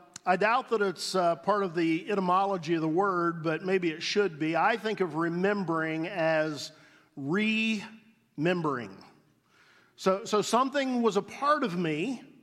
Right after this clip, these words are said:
I, I lost it. It escaped me. It got away. And now I'm bringing it back to myself.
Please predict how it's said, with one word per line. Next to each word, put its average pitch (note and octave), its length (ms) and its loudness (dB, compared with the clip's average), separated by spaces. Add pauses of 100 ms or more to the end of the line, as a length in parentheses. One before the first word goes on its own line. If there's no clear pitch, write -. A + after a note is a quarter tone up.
(600)
I, G3+ 160 4 (160)
I G3 100 4
lost A3 540 0
it. E3 320 -4
It F#3 160 2
escaped A#3+ 680 -2
me. D#3 380 -2
It E3+ 160 0
got G3 220 2
away. G3 720 0 (640)
And F3 160 2
now A3 280 2
I'm G3+ 260 -4
bringing G#3+ 560 0
it F#3+ 360 -2
back F#3+ 460 0 (340)
to F#3 100 -4
myself. D#3 1080 -2